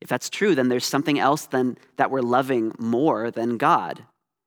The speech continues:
if we can't also love our neighbor. And usually, in instances when we have opportunities to love our neighbor and we do not, we are loving and preferring our own comfort.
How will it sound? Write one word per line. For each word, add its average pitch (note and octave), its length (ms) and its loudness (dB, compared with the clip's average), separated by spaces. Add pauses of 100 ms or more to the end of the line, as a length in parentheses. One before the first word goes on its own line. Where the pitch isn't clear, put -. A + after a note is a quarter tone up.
(140)
if - 140 -16
we B2 80 -2
can't C3+ 300 -4
also A2 300 -8
love G2 360 -10
our G#2+ 120 -8
neighbor. B2 440 -6 (1200)
And A2+ 220 -4
usually, D3+ 680 0 (380)
in B2 160 -2
instances C3 580 -2
when B2 80 -4
we B2 80 0
have B2+ 140 0
opportunities D3+ 760 0
to B2+ 80 -4
love B2+ 140 2
our A#2 120 0
neighbor A#2+ 260 -2
and A2+ 160 -2
we A2 100 -4
do G#2+ 160 -8
not, G2+ 380 0 (320)
we B2 180 0
are A2+ 120 2
loving B2+ 540 0 (280)
and G#2 140 -10
preferring A#2+ 480 -2
our - 220 -4
own G#2+ 220 -4
comfort. - 800 -12